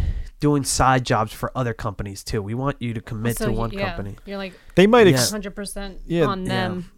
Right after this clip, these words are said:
Speaker 1: And, and, and I've actually gotten into trouble because of that. And it's like, some companies will be like, "Hey, man, we don't think it's cool that you're talking about that, talking about this." I'm like, "Dude,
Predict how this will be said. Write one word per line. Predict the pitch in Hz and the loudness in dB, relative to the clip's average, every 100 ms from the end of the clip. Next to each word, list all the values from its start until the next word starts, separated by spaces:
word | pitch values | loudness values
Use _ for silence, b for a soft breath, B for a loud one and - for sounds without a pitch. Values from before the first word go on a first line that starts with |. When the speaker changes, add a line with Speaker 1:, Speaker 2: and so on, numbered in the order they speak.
| - | -2
Speaker 1:
And, | 170 | 0
and, | 156 185 - | 0 0 0
and | 185 | -2
I've | 151 180 | 2 4
actually | 214 - 214 | 4 2 2
gotten | 180 | 2
into | 190 - | 2 -2
trouble | 139 147 196 113 | 0 2 2 0
because | 110 107 | -4 -4
of | 107 | -2
that. | 98 87 | -2 -2
And | 104 | -6
it's | 120 | -4
like, | 135 123 | -4 -2
some | 147 139 | -4 -2
companies | 147 135 135 | -2 -2 -2
will | 123 | -2
be | 123 | -4
like, | 131 135 | -4 -4
"Hey, | 147 | -6
man, | 110 107 107 | -6 -6 -6
we | |
don't | 120 | -6
think | 123 113 | -6 -8
it's | 107 | -10
cool | - 123 | -6 -4
that | 110 | -4
you're | |
talking | 113 113 113 113 | -4 -6 -6 -6
about | 107 101 | -8 -8
that, | 139 135 127 120 | -6 -4 -6 -8
talking | 117 110 | -12 -14
about | 104 101 - | -12 -14 -10
this." | 139 131 | -10 -8
I'm | 131 | -10
like, | 135 127 | -10 -10
"Dude, | - 151 120 | -10 -8 -10